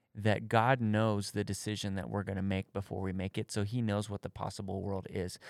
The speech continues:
So he can do everything he can to intervene with you as a believer to not commit suicide. But ultimately, it's your choice, and you choose to do it anyway. Um,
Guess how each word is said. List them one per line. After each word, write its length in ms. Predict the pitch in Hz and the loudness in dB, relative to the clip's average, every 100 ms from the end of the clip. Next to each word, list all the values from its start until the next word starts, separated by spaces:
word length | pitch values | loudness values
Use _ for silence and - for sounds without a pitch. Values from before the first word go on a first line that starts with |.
| - - | -18 -14
So 180 | - 131 | 2 2
he 300 | 110 170 208 | 4 2 0
can 500 | - 123 110 107 107 - _ _ _ | 0 0 2 4 2 -2 _ _ _
do 160 | 120 131 - | 2 2 4
everything 480 | 131 135 139 143 | 4 4 2 2
he 140 | 127 117 | 4 2
can 340 | - 113 113 | 0 0 2
to 100 | 113 107 | 0 0
intervene 440 | 113 101 107 107 | 0 2 2 2
with 200 | 101 - | 0 -2
you 380 | 101 98 95 98 - | 0 2 0 -2 -2
as 140 | 104 | -2
a 40 | 101 | 0
believer 420 | 101 101 98 95 | 0 0 0 -4
to 180 | - 98 | -4 -4
not 340 | 98 95 95 | -2 -2 -4
commit 340 | - 101 95 - | -4 -2 -2 -4
suicide. 640 | - 98 92 - - - _ _ _ _ _ | -6 -4 -4 -4 -4 -8 _ _ _ _ _
But 200 | - 127 - | -2 2 6
ultimately, 560 | 135 - 127 101 104 | 4 6 2 2 2
it's 160 | 107 - | 2 2
your 140 | 107 | 0
choice, 540 | 101 - 95 92 - - - | 0 0 -2 -2 -8 -12 -8
and 160 | 104 104 | -2 -2
you 80 | |
choose 280 | 113 110 101 | -2 -2 -4
to 100 | - | -4
do 140 | 92 95 | -4 -2
it 60 | 95 | -2
anyway. 460 | 98 90 87 90 - _ _ _ - - _ - | -2 -2 -4 -8 -10 _ _ _ -20 -20 _ -2
Um, 460 | 117 101 92 95 | 2 4 4 0